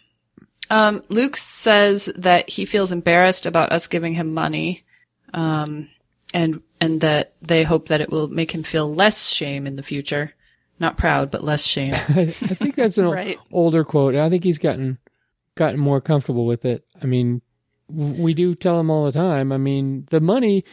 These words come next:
Speaker 2: should tell him, but we do actually tell him
Speaker 3: Mm-hmm.
Speaker 2: all the time how much we enjoy his show, so.
Speaker 1: Yeah. And it probably helps that the money's going to A P M now instead of directly to them.
Speaker 2: Right. Right,
Speaker 1: Right.
Speaker 2: 'cause it just felt like, yeah,
Speaker 1: Or just
Speaker 2: and, and
Speaker 1: transferring money into his PayPal account.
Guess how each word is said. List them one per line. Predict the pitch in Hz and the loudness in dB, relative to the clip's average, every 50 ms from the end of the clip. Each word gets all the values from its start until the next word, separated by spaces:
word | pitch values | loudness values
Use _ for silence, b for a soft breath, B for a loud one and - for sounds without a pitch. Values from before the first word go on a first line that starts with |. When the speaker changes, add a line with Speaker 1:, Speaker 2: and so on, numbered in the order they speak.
| b b b | b b b
Speaker 2:
should | - - 214 208 165 - | -6 -2 0 0 0 2
tell | 175 147 135 123 | 0 2 2 2
him, | 117 120 123 123 | 0 0 0 0
but | 131 120 | 0 0
we | 131 143 135 | 0 -2 0
do | 147 147 135 135 131 - - | 0 2 2 0 -2 -4 -2
actually | - 156 143 - - 151 143 135 131 123 | 0 0 0 0 0 0 0 0 0 -2
tell | _ - - 160 165 156 | _ -2 2 4 4 4
him | 104 123 123 120 | 4 2 0 -2
Speaker 3:
Mm-hmm. | 120 127 | -2 0
Speaker 2:
all | 131 131 120 | -2 -2 -2
the | 110 113 | -4 -4
time | - 143 135 123 117 | -4 -2 -2 0 0
how | 117 120 | 0 0
much | 120 120 120 - 131 | 0 -2 -2 -2 -2
we | 131 127 120 | -2 -2 0
enjoy | 120 127 127 | 0 0 2
his | 120 175 156 | 2 2 2
show, | - - - 165 143 123 131 | 2 0 -2 0 0 0 -2
so. | 135 - 117 110 117 120 127 _ b b b | -4 -6 -6 -6 -6 -6 -10 _ b b b
Speaker 1:
Yeah. | 247 240 226 214 208 202 - - | -6 -6 -4 -6 -6 -8 -8 -2
And | - 240 254 | 0 4 4
it | 240 247 | 4 4
probably | 277 311 320 349 339 330 320 | 4 4 4 4 4 2 2
helps | 269 285 285 277 - | 0 0 -2 -2 -4
that | 269 262 | -8 -4
the | - 240 | -4 -2
money's | 220 208 208 220 220 | -2 0 -2 -2 -2
going | - 214 202 202 202 196 | -2 -2 -2 -2 -2 -2
to | 196 | -2
A | - 180 185 | -2 -2 -4
P | 185 - 190 180 | -4 -4 -6 -6
M | 170 165 170 175 | -6 -6 -6 -6
now | 180 185 185 190 190 185 | -6 -4 -4 -4 -4 -6
instead | - - 170 165 - - 175 170 | -6 -8 -10 -10 -8 -8 -8 -8
of | 165 170 | -8 -8
directly | - 165 160 165 - - 185 - | -8 -8 -8 -8 -8 -8 -8 -8
to | - 208 | -6 -6
them. | 202 196 196 202 214 202 | -4 -4 -4 -4 -4 -4
Speaker 2:
Right. | 147 139 131 127 120 117 120 120 - _ _ _ _ _ _ _ _ _ - | -2 0 0 0 0 0 -2 -4 -6 _ _ _ _ _ _ _ _ _ -4
Right, | 170 156 139 | 0 0 0
Speaker 1:
Right. | 131 - | 0 0
Speaker 2:
'cause | 151 131 | 0 0
it | 143 147 | 0 2
just | 165 156 - - | 0 0 0 0
felt | 160 143 139 131 - 143 | 0 2 2 0 0 0
like, | 143 139 147 135 - - - b b b b b b b b b b _ | 0 0 0 -2 -4 -8 -20 b b b b b b b b b b _
yeah, | - 170 165 | -2 0 0
Speaker 1:
Or | 165 | 2
just | 156 180 | 2 2
Speaker 2:
and, | 180 | 2
and | 185 | 2
Speaker 1:
transferring | 175 190 185 170 170 160 160 175 170 170 175 | 2 2 2 2 2 2 2 0 -2 -4 -4
money | 175 175 170 170 | -2 -2 -2 -2
into | 165 160 160 | -2 -2 -4
his | 160 165 - | -6 -6 -6
PayPal | - 190 170 165 - 160 151 | -4 -4 -4 -2 -2 -2 -4
account. | 147 - - 156 147 143 - - | -4 -6 -8 -8 -6 -8 -8 -10